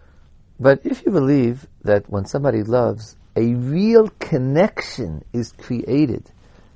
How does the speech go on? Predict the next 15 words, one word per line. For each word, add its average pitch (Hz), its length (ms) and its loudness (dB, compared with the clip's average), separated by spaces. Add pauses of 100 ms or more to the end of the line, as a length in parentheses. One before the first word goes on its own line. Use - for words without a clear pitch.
(1080)
I'm - 80 -20
talking 113 180 -4
about 104 240 -6
personal 90 460 -4
love, - 180 -10 (340)
as 85 160 -12
I 73 200 -4 (280)
described 90 420 -4
in 85 40 -8
the 90 80 -6
first - 340 -4
shiur - 240 -10
three - 220 -8
weeks - 240 -10
ago, - 180 -18